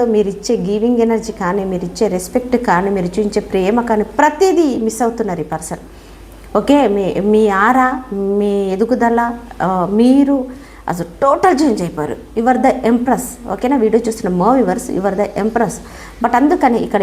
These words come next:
ఎంప్రెస్ వచ్చారు, ఇక్కడ ఎంపరర్ వచ్చారు కాబట్టి మేడ్ ఫర్ ఇచ్చారు. ఈ పర్సన్కి మించిన వాళ్ళు నా లైఫ్లో రారు, దొరకరు, ఉన్నా ఈ పర్సన్ ముందు వాళ్ళంతా తక్కువే అని అలా ఆలోచిస్తున్నారు ఈ పర్సన్.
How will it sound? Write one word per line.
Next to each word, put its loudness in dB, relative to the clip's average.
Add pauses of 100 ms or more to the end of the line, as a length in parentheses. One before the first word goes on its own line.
(100)
ఎంప్రెస్ 2
వచ్చారు, -2
ఇక్కడ -2 (100)
ఎంపరర్ 2
వచ్చారు -4
కాబట్టి -4 (100)
మేడ్ 2
ఫర్ 2
ఇచ్చారు. -2 (160)
ఈ 4 (140)
పర్సన్కి 0
మించిన -2
వాళ్ళు 0
నా 0
లైఫ్లో 0 (160)
రారు, 4 (500)
దొరకరు, 0 (720)
ఉన్నా 6 (360)
ఈ 0 (140)
పర్సన్ 0
ముందు 0 (180)
వాళ్ళంతా 0 (280)
తక్కువే -6 (140)
అని 0 (180)
అలా 4
ఆలోచిస్తున్నారు 0
ఈ -12
పర్సన్. -10